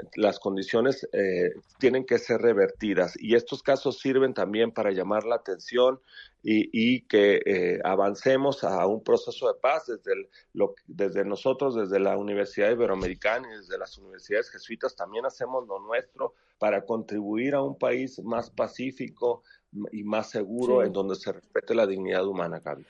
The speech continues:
Speaker 2: Sí, estoy hablando con el doctor Luis Arriaga, el rector de la Universidad Iberoamericana aquí en la Ciudad de México. Y nada más para cerrar, eh, Luis, justamente te iba a preguntar eso. Eh, ya lo habíamos platicado en su momento cuando se dio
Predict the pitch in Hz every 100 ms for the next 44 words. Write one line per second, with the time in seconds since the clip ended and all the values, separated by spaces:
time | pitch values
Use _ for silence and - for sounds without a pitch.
0 | _ _ - 226 - 226 220 208 196 175
1 | 165 - 185 180 - 165 170 175 170 156
2 | 156 - 170 165 156 156 156 - 175 170
3 | - 170 156 151 147 151 151 165 165 170
4 | - 147 - 175 170 - 160 160 - 151
5 | 147 160 151 165 - 151 156 165 170 190
6 | 185 196 165 - - _ 196 208 226 233
7 | 226 240 220 - 175 202 214 101 160 175
8 | 170 190 196 208 - 196 190 196 190 196
9 | 170 160 156 175 180 165 175 165 - -
10 | _ - 151 185 196 185 180 - 165 -
11 | 175 170 170 - 156 165 180 175 175 156
12 | 151 135 147 156 180 180